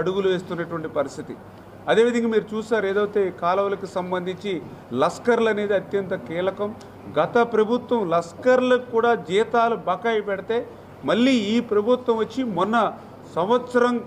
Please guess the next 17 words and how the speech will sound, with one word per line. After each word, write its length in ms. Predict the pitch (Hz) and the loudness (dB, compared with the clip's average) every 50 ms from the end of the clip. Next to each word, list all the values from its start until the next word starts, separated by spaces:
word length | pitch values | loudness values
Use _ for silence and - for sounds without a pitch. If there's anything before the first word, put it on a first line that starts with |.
| - | -2
కాలం 320 | 220 220 233 247 262 254 196 - - - - - 156 | 0 2 2 2 2 0 -2 -4 -12 -16 -12 -6 -4
వాళ్ళ 160 | 175 185 190 185 156 170 | -2 0 0 0 0 0
బకాయిలంతా 600 | 180 175 214 233 240 240 226 220 214 196 226 220 214 196 | -2 0 2 2 2 4 2 2 0 0 -2 -2 0 0
కూడా 120 | 214 226 214 185 160 | 0 0 0 -2 -4
ఒకేసారి 680 | 147 - 220 247 262 269 254 208 233 233 233 240 233 196 185 196 | -4 0 2 4 4 4 2 2 2 2 2 2 2 -2 -2 -4
లస్కర్ల 440 | 196 196 - - 214 202 196 185 170 | -4 -4 -4 -4 -4 -2 -2 -2 -2
అకౌంట్లో 360 | - 190 196 190 185 196 190 185 185 | -2 -4 -4 -4 -2 -4 -2 -2 -2
పడేటువంటి 420 | 175 175 180 165 156 160 165 156 160 | -2 -2 -2 -6 -6 -8 -8 -6 -6
విధంగా 300 | 156 185 202 214 226 208 180 - - - - - - - - - 113 | -6 -4 -2 0 2 2 0 -2 -4 -10 -14 -14 -14 -14 -10 -4 -2
జీతపత్యాలు 680 | 151 208 208 233 226 202 220 208 - - 208 196 196 190 185 | 0 0 2 2 2 2 2 0 2 2 2 2 2 0 0
కూడా, 140 | 196 214 220 - - 156 165 | 0 0 0 -2 -2 -2 -2
ఆ 20 | 165 160 165 - | -2 -2 0 0
పాత 240 | 175 196 220 214 226 185 139 131 | 0 0 2 2 0 -2 0 0
బకాయిలు 360 | 165 170 - 240 247 240 233 208 | -2 0 2 2 2 2 2 2
కూడా 120 | 220 233 233 233 - | 2 0 0 -2 -4
చెల్లించినటువంటి 680 | 208 196 196 190 180 185 190 180 180 175 175 165 160 160 165 | -4 -4 -4 -4 -4 -4 -4 -4 -4 -6 -6 -8 -6 -4 -4
పరిస్థితి 300 | 160 156 160 185 175 | -4 -4 -6 -8 -8